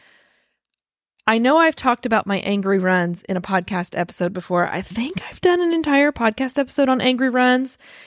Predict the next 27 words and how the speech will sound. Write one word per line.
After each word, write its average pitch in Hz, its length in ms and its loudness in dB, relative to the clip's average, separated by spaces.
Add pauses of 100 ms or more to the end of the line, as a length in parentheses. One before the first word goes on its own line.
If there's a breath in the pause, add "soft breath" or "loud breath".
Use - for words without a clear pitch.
(120)
So - 140 -2
if 208 80 -4
you 220 80 2
haven't 262 300 2
listened 277 320 0
to - 200 -4
that, 214 300 4
go 233 100 0
back 240 240 2
and 233 120 -2
find 214 320 0
that 269 140 0
one. 285 220 -2
I'm 220 100 -8
pretty 294 280 -10
sure 277 240 -4
I 254 80 0
have. 247 520 -2 (540 loud breath)
I'll - 180 2
check. - 400 -2
If 202 120 -10
I 220 40 -4
haven't, 269 380 0
I 214 80 2
will 208 140 0
do 202 180 -2
one. 185 220 -4